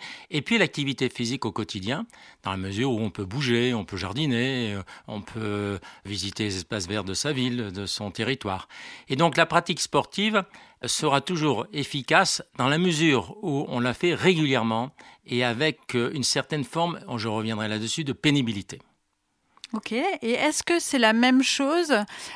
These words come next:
Speaker 2: Euh, là, je vais être beaucoup plus concrète. La pratique sportive en été ou en hiver, est-ce que c'est la même chose ?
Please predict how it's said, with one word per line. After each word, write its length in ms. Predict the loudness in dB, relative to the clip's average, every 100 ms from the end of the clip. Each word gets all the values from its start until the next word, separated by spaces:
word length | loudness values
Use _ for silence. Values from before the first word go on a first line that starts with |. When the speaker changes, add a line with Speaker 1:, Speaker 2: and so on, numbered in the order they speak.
| 0
Speaker 2:
Euh, 140 | 2
là, 120 | 4
je 120 | 4 2
vais 60 |
être 60 | 0
beaucoup 220 | 0 -2
plus 140 | -4
concrète. 600 | -2 -2 0 4 4 4 2
La 160 | 4 4
pratique 320 | 2 0 -2
sportive 580 | 2 2 2 2 2 2
en 220 | 2 4
été 340 | 4 2 0 -2
ou 100 | 0
en 160 | 0
hiver, 520 | 0 0 0 -2 -4 -4
est-ce 220 | -4 -2
que 80 | -2
c'est 180 | -2 0
la 100 | 0
même 200 | 2 0
chose ? 220 | 0